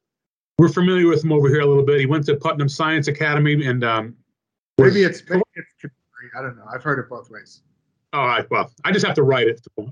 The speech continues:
Speaker 1: other than on, on podcasts, I don't have to pronounce it. Um,
Speaker 2: Yeah.
Speaker 1: Alexis Yetna, we, we saw him at, uh, U S F playing against uconn, doing well against uconn.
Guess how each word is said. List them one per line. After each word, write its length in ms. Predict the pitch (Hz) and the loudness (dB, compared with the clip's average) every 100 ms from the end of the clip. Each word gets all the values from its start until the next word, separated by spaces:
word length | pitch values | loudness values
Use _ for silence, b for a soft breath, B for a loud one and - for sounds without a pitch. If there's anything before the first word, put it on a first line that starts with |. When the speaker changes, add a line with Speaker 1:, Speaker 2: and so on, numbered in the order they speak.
| - | -6
Speaker 1:
other 80 | 165 | -2
than 160 | 151 | 0
on, 260 | 143 135 127 | 0 0 -2
on 200 | 127 127 | -4 -6
podcasts, 540 | 127 143 139 123 113 - | -4 -4 -4 -4 -4 -6
I 40 | - | -8
don't 100 | 127 | -8
have 20 | |
to 120 | - | -10
pronounce 260 | 120 117 - | -12 -10 -12
it. 720 | _ _ _ _ _ _ - | _ _ _ _ _ _ -4
Um, 260 | 143 139 135 | -2 0 -2
Speaker 2:
Yeah. 60 | 143 _ _ _ _ _ _ _ _ _ _ | -4 _ _ _ _ _ _ _ _ _ _
Speaker 1:
Alexis 400 | 156 226 - 208 | 0 0 0 0
Yetna, 400 | 175 185 139 113 | 0 0 0 0
we, 120 | 127 | 0
we 100 | 135 | 0
saw 320 | 156 - 180 170 | -2 -2 -2 0
him 220 | 165 156 | 0 -2
at, 180 | 143 147 | -2 -2
uh, 120 | 127 | 0
U 260 | 127 160 | 2 2
S 160 | 143 147 | 0 -2
F 260 | 151 151 - - | -4 -4 -8 -6
playing 220 | 151 143 | -2 0
against 240 | 143 131 | 0 -2
uconn, 400 | 151 147 143 143 | -4 -2 -2 0
doing 240 | 139 143 135 | 0 2 0
well 220 | 139 147 | 0 0
against 280 | 143 139 147 | 0 -2 -4
uconn. 460 | 143 147 139 139 | -4 -2 -2 -2